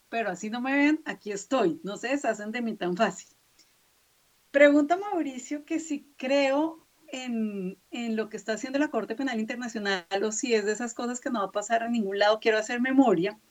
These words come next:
y aunque ya nos explicó Mauricio perfectamente por qué se fundó, cómo nació, para qué,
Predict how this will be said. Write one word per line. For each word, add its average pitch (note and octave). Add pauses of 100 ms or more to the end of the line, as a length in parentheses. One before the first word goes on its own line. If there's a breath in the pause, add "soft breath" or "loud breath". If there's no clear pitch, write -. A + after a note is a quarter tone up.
(480 soft breath)
y C4
aunque A3+ (320)
ya G3+
nos A3+
explicó A3+
Mauricio A3
perfectamente A3 (200)
por G3
qué G3
se F#3
fundó, G#3
cómo F#3+
nació, G#3
para F3+
qué, A3+